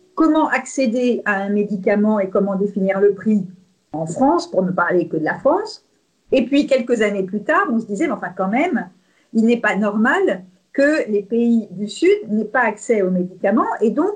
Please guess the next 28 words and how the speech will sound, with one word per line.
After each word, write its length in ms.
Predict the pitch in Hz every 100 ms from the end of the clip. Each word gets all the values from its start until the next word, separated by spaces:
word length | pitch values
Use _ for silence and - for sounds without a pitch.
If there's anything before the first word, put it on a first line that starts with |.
| -
on 120 | 226
se 160 | - 208
préoccupait 920 | - - 214 202 - 190 285 359 403
de 280 | 233 311 359 _ _ -
renégocier 880 | 185 202 339 339 277 262 262 - 240
les 120 | 226
prix 200 | - 349 415
pour 100 | 254
les 120 | 233 208
pays, 500 | 220 220 240 311 - - -
euh, 180 | 214 202 -
du 160 | 196 208
Sud. 320 | - 165 160
Aujourd'hui, 580 | 294 339 330 330 320 311
pour 200 | - 208
la 260 | 196 185 185 _ _
première 460 | - 277 254 269 269
fois, 160 | - 415 440
d'une 120 | 233 214
certaine 360 | 214 208 190
façon, 340 | 185 196 285 381 453 _ _ _ _ -
nous 200 | 311 320
allons 280 | 330 320 302
être 160 | 294
confrontés 720 | 285 269 262 247 233 240 226 202
au 100 | 208
fait 420 | - 415 494 -
que 320 | 269 247 220